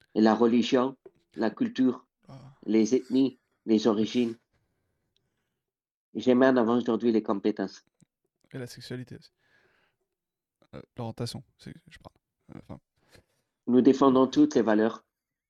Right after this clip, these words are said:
Speaker 1: y compris les miennes. Tu ne peux pas juger, tu ne peux pas juger des valeurs d'un tel ou d'une personne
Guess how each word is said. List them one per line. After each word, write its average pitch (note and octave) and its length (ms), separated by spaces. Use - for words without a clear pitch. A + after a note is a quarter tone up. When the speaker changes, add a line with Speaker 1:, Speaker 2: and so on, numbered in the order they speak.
Speaker 1:
y A#2+ 100
compris B2+ 320
les B2 120
miennes. B2 300
Tu - 80
ne - 100
peux A#2 120
pas A#2+ 160
juger, B2+ 340
tu F#4+ 100
ne A#2+ 80
peux A#2+ 140
pas C3+ 120
juger B2+ 360
des A#2 120
valeurs A#2 380
d'un A2 300
tel A2+ 360
ou G#2+ 300
d'une G#2+ 180
personne A#2 420